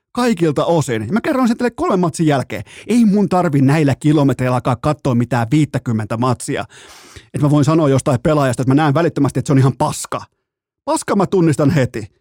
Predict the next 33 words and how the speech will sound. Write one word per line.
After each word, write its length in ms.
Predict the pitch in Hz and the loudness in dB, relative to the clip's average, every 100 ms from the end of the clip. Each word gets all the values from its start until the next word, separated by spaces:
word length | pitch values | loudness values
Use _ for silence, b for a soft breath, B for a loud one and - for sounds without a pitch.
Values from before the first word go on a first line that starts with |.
| _ _ - | _ _ -6
Hyvästä 340 | 254 269 - | -4 -2 -2
ja 80 | 214 | -2
erinomaisesta 560 | 208 196 180 180 143 175 | 0 0 0 0 -2 -2
me 100 | 175 | 0
voidaan 260 | 190 175 | 0 0
joutua 300 | 180 - 170 - | -2 -2 -4 -2
debatoimaan 520 | - 185 160 131 143 | -4 -2 0 0 0
pitkääkin. 880 | - 220 - 135 117 110 123 117 101 - _ _ | -2 -4 -4 -2 -2 -2 -2 -2 -4 -12 _ _
Mut 160 | - - | -10 -6
paska, 500 | 294 247 - - 117 - _ _ _ _ _ _ - | -4 -4 -6 -8 -10 -10 _ _ _ _ _ _ -8
se 60 | |
pitää 340 | 302 294 175 214 | -6 -4 0 0
näillä 320 | 220 254 160 | 0 -2 -2
kilometreillä 640 | 190 180 151 139 143 127 | 0 0 0 0 0 0
tunnistaa 520 | 190 180 143 - 139 - | 0 0 0 0 -2 0
heti. 260 | 175 139 - | -2 -4 -6
Ja 180 | - - | -8 -4
mä 80 | 233 | -2
toivon 320 | 285 262 233 | -2 -2 0
myös, 200 | 247 214 | 0 -2
että 180 | 220 226 | -4 -6
sä 140 | 294 | -6
siellä 280 | - 220 160 | -2 -2 0
sun 180 | 160 151 | -2 0
työpaikassasi, 800 | 208 151 - 117 117 110 135 - B B B | 0 0 0 -2 -4 -8 -10 -14 B B B
kun 80 | 175 | -6
sä 60 | 180 | -2
jatkuvasti 580 | 269 269 208 180 - 170 | -4 -4 -2 -2 -2 -4
seulot 440 | 185 185 147 - | 0 0 0 0
talenttia, 520 | 170 131 107 127 107 B B - | 0 0 -2 -4 -8 B B -10
sä 60 | - | -2
tunnistat 380 | 262 240 190 | 0 0 -2
sen 140 | - | -2